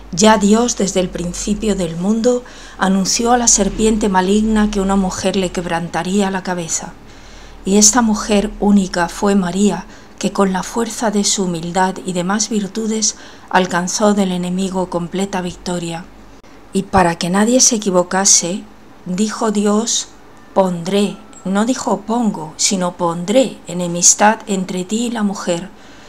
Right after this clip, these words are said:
para que no creyese alguno que era Eva la victoriosa. El triunfo se reservaba a una descendiente suya, por cuyo medio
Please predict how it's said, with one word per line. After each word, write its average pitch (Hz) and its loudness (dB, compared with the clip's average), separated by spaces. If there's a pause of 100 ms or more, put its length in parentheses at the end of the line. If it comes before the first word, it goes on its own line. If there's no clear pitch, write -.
(400)
para 196 2
que 196 -2
no 208 0
creyese 214 2
alguno 185 0
que 180 0
era 180 0
Eva 196 0
la 160 -8
victoriosa. 160 -6 (720)
El 170 -6
triunfo 254 -2
se 240 0
reservaba 185 0
a 175 -2
una 208 2
descendiente 196 -2
suya, 208 -2
por 175 -8
cuyo 185 -6
medio 226 -4